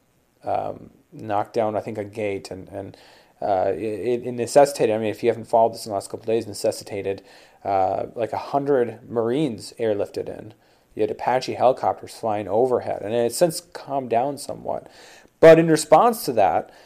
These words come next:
uh, the U S has, has ramped up the amount of, of forces that they're gonna have in the region. An additional seven hundred fifty paratroopers will be deployed to the region immediately,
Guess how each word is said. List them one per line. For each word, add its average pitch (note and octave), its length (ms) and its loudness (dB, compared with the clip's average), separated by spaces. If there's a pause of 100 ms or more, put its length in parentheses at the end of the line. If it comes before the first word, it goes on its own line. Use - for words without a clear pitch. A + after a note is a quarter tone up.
(200)
uh, A#2 260 10
the A#2+ 160 -2
U C#3 200 6
S A#2+ 200 6
has, A2 420 2
has A#2 340 -4
ramped A2 400 -2
up G2+ 320 0
the A#2 340 -6
amount G#2+ 340 -2
of, G#2 240 -2
of A2 120 -4
forces C#3 380 0
that A2+ 100 -4
they're A2 120 -4
gonna A2 140 -10
have A2 160 -6
in A2 60 -8
the G#2 100 -8
region. B2 380 -6 (320)
An C3+ 80 -6
additional C#3+ 400 0
seven D#3 320 0
hundred D3+ 280 -4
fifty D3 680 -2 (320)
paratroopers C#3+ 760 -2
will A2 60 -2
be A2+ 100 -6
deployed A2+ 380 -2
to A#2+ 60 -16
the G#2+ 100 -10
region G#2+ 440 -8
immediately, A2 920 -4